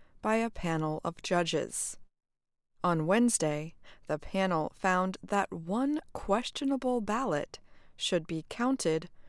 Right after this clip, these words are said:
for Republican David Yancey. That would mean both Yancey and Simons had eleven thousand six hundred eight votes each.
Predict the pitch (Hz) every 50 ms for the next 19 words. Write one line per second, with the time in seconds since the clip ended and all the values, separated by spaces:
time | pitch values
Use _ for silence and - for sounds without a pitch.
0 | - - - - - 226 226 226 226 208 220 233 233 - - - 208 202 214 226
1 | 220 - 226 220 226 226 214 - 170 160 160 151 160 165 160 - 160 170 160 156
2 | 156 156 156 - - 151 151 - - - - - _ _ _ _ _ _ _ _
3 | _ _ _ _ _ _ - - 165 165 165 165 - 160 160 156 - 165 180 196
4 | 202 190 185 180 180 180 - - - - - - - 208 202 202 196 - - -
5 | - 175 170 185 190 208 226 233 - - 240 233 233 233 - - - - - -
6 | - 220 226 226 220 - - - 262 262 269 240 185 160 151 151 156 160 - -
7 | - - - - - - - - - 185 170 165 160 151 - - 165 151 151 156
8 | 170 185 - 226 226 240 - - 208 190 190 190 185 - 196 190 185 185 185 -
9 | - - - - - - - - - - 214 233 - - - - - 220 220 220
10 | 220 226 220 - - 196 185 180 196 - - - 190 175 208 202 170 151 - -
11 | - - - - - - - - - 196 170 156 - - - - - -